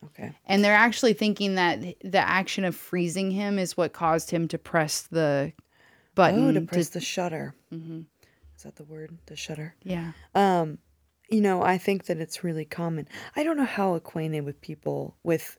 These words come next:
Speaker 1: alien <laughs> abductions people are gonna be. So that's the only reason I say this. I don't want it to sound condescending, but,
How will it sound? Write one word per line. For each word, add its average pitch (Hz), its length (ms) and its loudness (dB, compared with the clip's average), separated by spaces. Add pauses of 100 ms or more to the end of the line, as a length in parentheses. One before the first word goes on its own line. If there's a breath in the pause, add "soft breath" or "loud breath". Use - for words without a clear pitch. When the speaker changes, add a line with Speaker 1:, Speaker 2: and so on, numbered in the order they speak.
Speaker 1:
alien 170 340 2
<laughs> 220 60 6
abductions 170 640 0
people 170 320 -4
are 170 80 -4
gonna 165 200 -6
be. 165 400 -4 (420 soft breath)
So - 140 2
that's 190 200 2
the 160 100 -4
only 156 200 -4
reason 151 280 -6
I 151 80 -2
say 156 280 -2
this. 147 280 -6
I 160 80 -2
don't 160 140 -4
want 160 140 -4
it 156 80 -10
to - 60 -16
sound - 260 -8
condescending, 156 760 -10
but, - 180 -10